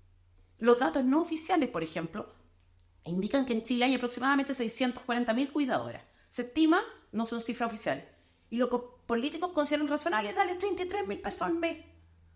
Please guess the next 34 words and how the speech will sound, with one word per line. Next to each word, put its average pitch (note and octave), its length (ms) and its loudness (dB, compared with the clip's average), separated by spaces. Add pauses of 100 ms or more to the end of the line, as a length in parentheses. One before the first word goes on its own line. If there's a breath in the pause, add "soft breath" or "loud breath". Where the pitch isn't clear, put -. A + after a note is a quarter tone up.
¿Ah? D#4+ 140 4 (120)
Como C#4 140 0
para C4+ 140 2
que C4+ 100 2
vean F4 220 2
el D#4+ 100 -2
doble D#4+ 220 0
estándar. - 640 -2 (260)
Los G#3 140 -2
funcionarios C4 540 2
públicos G#3 580 -2
tienen A#3 260 0
un A3+ 140 0
bono B3 320 0
P A#3 180 0
M A3 140 0
G, - 400 -8 (600 soft breath)
que A3+ 100 -2
en A3 60 2
la A3+ 80 2
práctica D4 340 0
es - 120 -6
como D4 300 -2
un C4+ 120 -6
sueldo D#4+ 400 0
anual B3+ 280 2
adicional F#3 680 -4
en F#3 140 -4
caso G#3+ 320 -2
de F#3 140 -6
que F3+ 200 -10
cumplan B3 640 0
las E3+ 140 -2
metas A3+ 400 -2